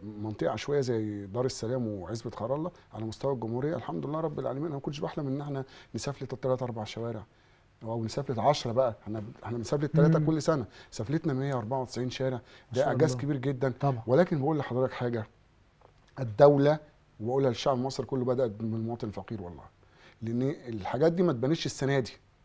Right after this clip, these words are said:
Speaker 2: لا طبعًا،
Speaker 1: الحاجات دي
Speaker 2: نتيجة،
Speaker 1: اتبنت في،
Speaker 2: آه،
Speaker 1: في ظروف أشد،
Speaker 2: إنشاءات.
Speaker 1: في ظروف
Speaker 2: في وقت
Speaker 1: أشد
Speaker 2: التعويم،
Speaker 1: صعوبة.
Speaker 2: الحاجات دي اتعملت من
Speaker 1: يا فندم،
Speaker 2: سنتين.
Speaker 1: ألفين وخمستاشر،
Speaker 2: ألفين وسبعتاشر.
Speaker 1: ألفين وسبعتاشر، ألفين وسبعتاشر كان الظروف البلد أصعب من كده. إحنا النهاردة الحمد لله
Speaker 2: آه طبعًا، أنت
Speaker 1: تم
Speaker 2: عديت.
Speaker 1: تخفيض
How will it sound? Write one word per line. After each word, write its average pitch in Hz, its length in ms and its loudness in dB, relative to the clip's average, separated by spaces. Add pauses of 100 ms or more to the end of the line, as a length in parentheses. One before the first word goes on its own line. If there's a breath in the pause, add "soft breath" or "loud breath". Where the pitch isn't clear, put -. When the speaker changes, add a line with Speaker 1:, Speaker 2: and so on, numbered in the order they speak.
(120)
Speaker 2:
لا 185 160 8
طبعًا، 208 260 12
Speaker 1:
الحاجات 147 300 12
دي 175 120 8
Speaker 2:
نتيجة، 190 160 10
Speaker 1:
اتبنت 196 180 10
في، 165 120 6
Speaker 2:
آه، 151 360 8
Speaker 1:
في 156 180 6
ظروف 214 300 6
أشد، 175 300 6
Speaker 2:
إنشاءات. 190 320 8 (400 soft breath)
Speaker 1:
في 127 120 2
ظروف 160 320 4
Speaker 2:
في 196 100 8
وقت 254 160 12
Speaker 1:
أشد 254 140 12
Speaker 2:
التعويم، 220 400 12
Speaker 1:
صعوبة. 208 140 12
Speaker 2:
الحاجات 202 220 12
دي 202 80 4
اتعملت 202 400 10
من 196 100 8
Speaker 1:
يا 165 40 10
فندم، 202 180 10
Speaker 2:
سنتين. 202 340 8 (1300)
Speaker 1:
ألفين 123 280 -2
وخمستاشر، 170 480 8
Speaker 2:
ألفين 175 140 8
وسبعتاشر. 170 240 8
Speaker 1:
ألفين 165 220 6
وسبعتاشر، 147 580 0
ألفين - 180 -6
وسبعتاشر 147 640 -2 (380 soft breath)
كان 139 160 0
الظروف 131 320 -2
البلد 120 300 2
أصعب 120 300 -4
من 110 100 -8
كده. 127 240 -4
إحنا 113 220 -6
النهاردة 135 400 0
الحمد 131 320 -2
لله 127 280 2
Speaker 2:
آه 196 40 12
طبعًا، 202 260 12
أنت 156 120 6
Speaker 1:
تم 143 100 12
Speaker 2:
عديت. 180 320 12
Speaker 1:
تخفيض 175 360 8